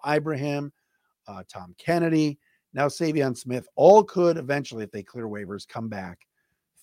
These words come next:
th-, through an injury settlement and return at some point during the season.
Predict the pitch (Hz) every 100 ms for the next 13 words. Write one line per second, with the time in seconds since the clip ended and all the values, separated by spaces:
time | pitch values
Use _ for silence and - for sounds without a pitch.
0 | - - - 170 175 156 147 165 139 127
1 | - 139 127 127 - 120 117 - 143 120
2 | - 147 127 131 117 104 101 98 85 101
3 | 87 80